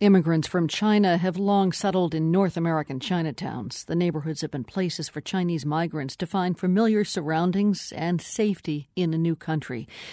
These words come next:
But that's starting to change, largely because fewer Chinese are coming to the United States. The World's Jason Margolis reports now on what this might mean for the future of Chinatowns.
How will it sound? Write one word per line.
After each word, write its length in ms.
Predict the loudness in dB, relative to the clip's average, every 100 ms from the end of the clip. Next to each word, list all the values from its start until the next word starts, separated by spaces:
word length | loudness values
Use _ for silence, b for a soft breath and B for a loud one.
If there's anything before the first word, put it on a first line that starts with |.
| B
But 120 | -2
that's 160 | 0 0
starting 360 | 0 2 4
to 80 | 2
change, 540 | 0 0 2 2 -2 -8 b b
largely 420 | 0 2 2 0
because 320 | -2 -2 -2 -2
fewer 360 | 0 2 2
Chinese 480 | 0 -2 0 0 0
are 60 | -2
coming 360 | -2 2 4
to 140 | 2 0
the 80 |
United 340 | -2 -2 -4 -8
States. 460 | -6 -6 -6 -10 -14 b b b
The 100 | 2
World's 200 | 2 2
Jason 380 | 2 0 2 0
Margolis 580 | 0 0 2 2 0
reports 480 | -4 -6 -4 -4 -2
now 240 | -4 -2 0
on 160 | 0
what 180 | 0 0
this 180 | -2 0
might 320 | 0 0 0
mean 300 | 0 2 0
for 160 | -2 -4
the 140 | -4
future 640 | -6 -4 -2 -2 -4 -6 -4
of 200 | -6 -6
Chinatowns. 920 | -4 -2 0 -2 -8 -10 -12 -14 -18